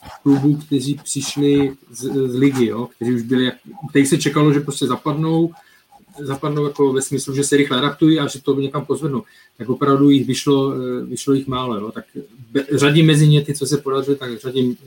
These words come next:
eh, Daniela Tetoura, tam si myslím, že to funguje. Bohužel u Tomáše Zajíce je to furt takové jeden zápas, jo, eh, dva zápasy ne, tam je to hodně, hodně nekonzistentní. Ju-, Juroška je víceméně zraněný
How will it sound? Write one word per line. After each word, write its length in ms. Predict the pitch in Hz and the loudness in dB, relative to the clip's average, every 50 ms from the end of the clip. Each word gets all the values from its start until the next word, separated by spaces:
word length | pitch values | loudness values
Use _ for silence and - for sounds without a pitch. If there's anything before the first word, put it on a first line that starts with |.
| 127 123 | -14 -14
eh, 220 | 123 123 120 120 117 | -12 -10 -12 -10 -8
Daniela 340 | 123 127 135 135 135 120 | -4 -2 0 2 2 0
Tetoura, 540 | - - 104 - - 123 123 131 139 135 139 | 0 -2 -6 2 4 6 6 8 6 4 2
tam 160 | 135 127 120 | 0 -2 -10
si 140 | - - 131 | -10 -10 -10
myslím, 240 | 123 117 - 131 120 | -10 -10 -12 -12 -10
že 100 | 123 123 | -10 -8
to 180 | - 135 120 - _ - - - - _ _ | -6 -6 -6 -6 _ -20 -20 -20 -20 _ _
funguje. 320 | - 123 123 139 139 139 139 - - _ _ | -4 2 4 6 4 4 2 -4 -16 _ _
Bohužel 340 | 131 131 135 147 160 - 165 | -2 0 2 2 2 2 0
u 40 | 143 | -2
Tomáše 380 | - 143 143 143 143 - 156 | -2 -2 -2 -2 0 0 0
Zajíce 380 | 143 143 143 143 143 - 151 151 | 0 2 2 0 0 0 0 0
je 60 | 143 | 0
to 120 | 147 156 | 0 -2
furt 180 | 147 - 147 139 | -4 -4 -6 -8
takové 380 | 135 - - - 143 147 143 139 | -8 -8 -2 0 2 4 4 4
jeden 280 | 135 143 147 143 139 | 4 4 2 2 -2
zápas, 480 | 127 135 135 135 - 151 147 147 - - | -2 -4 -8 -6 -6 -6 -6 -6 -2 0
jo, 420 | 131 131 131 139 143 143 147 147 147 _ 139 | 0 2 2 2 2 2 0 -2 -6 _ -20
eh, 460 | 127 127 127 127 127 127 127 127 123 | -18 -16 -14 -12 -12 -10 -10 -12 -12
dva 180 | 120 120 123 | -12 -12 -12
zápasy 480 | 120 131 135 135 - 139 - - - 135 | -12 -12 -14 -12 -10 -10 -6 -2 0 2
ne, 220 | 123 123 135 123 | 2 2 0 -2
tam 200 | - - 123 123 | -2 -4 -8 -8
je 60 | 127 - | -8 -2
to 160 | - 139 117 | -2 0 0
hodně, 380 | 120 120 120 127 131 131 123 - _ _ _ _ _ _ _ _ _ _ 101 | 2 0 0 0 -2 -2 -2 -6 _ _ _ _ _ _ _ _ _ _ -10
hodně 600 | 107 110 120 113 117 127 127 127 123 123 120 117 - - - - - _ _ _ _ - - - | -6 -4 -4 -4 -4 -4 -4 -2 -2 -4 -4 -6 -8 -14 -20 -20 -20 _ _ _ _ -20 -14 -8
nekonzistentní. 1160 | - 98 95 - - - 143 135 127 139 139 - - 143 139 139 135 - 143 143 143 143 143 - - _ - - _ - - | -6 -4 -4 -4 -2 0 2 2 4 4 2 2 2 4 4 4 4 4 4 4 4 4 0 -2 -8 _ -20 -20 _ -10 -4
Ju-, 200 | 127 123 123 123 123 | 0 0 0 0 0
Juroška 500 | 127 127 131 135 139 135 - - - 135 | 0 0 2 2 0 -2 -4 -6 -4 -4
je 300 | 131 131 127 123 117 117 | -2 -2 -2 -2 -4 -4
víceméně 460 | 110 123 120 - 139 135 135 127 117 | -4 -6 -6 -4 -2 0 2 2 2
zraněný 440 | 107 117 123 127 131 131 143 139 | 2 2 2 4 4 4 4 4